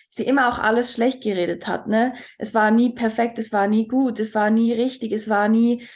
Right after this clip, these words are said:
so, wie sie das haben wollte, weil ich wollte immer einfach <laughs> meinen Weg gehen und sie hat es gestört, dass ich nicht ihren Weg gegangen bin. Und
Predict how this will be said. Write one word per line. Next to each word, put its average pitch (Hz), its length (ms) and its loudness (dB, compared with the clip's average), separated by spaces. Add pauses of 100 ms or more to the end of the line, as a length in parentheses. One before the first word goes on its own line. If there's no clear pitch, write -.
so, 240 180 0
wie 233 100 2
sie 262 180 2
das 269 220 -6
haben 208 260 0
wollte, 196 280 0
weil 196 140 2
ich 214 120 -6
wollte 214 240 -2
immer 208 160 2
einfach 196 240 -2
<laughs> - 0 -
meinen 285 340 4
Weg 359 300 4
gehen 311 360 2 (360)
und - 160 2
sie 320 140 -2
hat 427 200 2
es 370 140 -2
gestört, 349 640 2
dass 311 140 2
ich 339 140 2
nicht 285 280 0
ihren 277 400 0
Weg 269 220 -2
gegangen 220 520 0
bin. 240 340 -2 (720)
Und 247 480 2